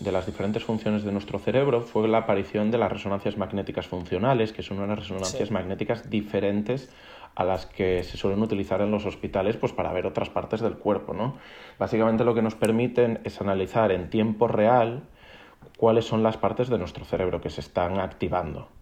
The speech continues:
Speaker 1: Y también, pues, se pueden utilizar, obviamente, para ver cuál es la estructura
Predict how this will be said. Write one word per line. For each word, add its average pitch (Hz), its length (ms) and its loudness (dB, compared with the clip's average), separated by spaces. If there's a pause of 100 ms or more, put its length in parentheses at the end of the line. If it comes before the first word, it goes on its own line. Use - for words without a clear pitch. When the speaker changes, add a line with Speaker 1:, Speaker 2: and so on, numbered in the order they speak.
(580)
Speaker 1:
Y 90 120 -2
también, 98 440 0
pues, 123 140 2
se - 80 -6
pueden 85 320 -4
utilizar, 104 400 4
obviamente, 117 460 4
para 92 240 2
ver 98 160 2
cuál 104 180 2
es 107 160 0
la 104 160 4
estructura 104 1040 2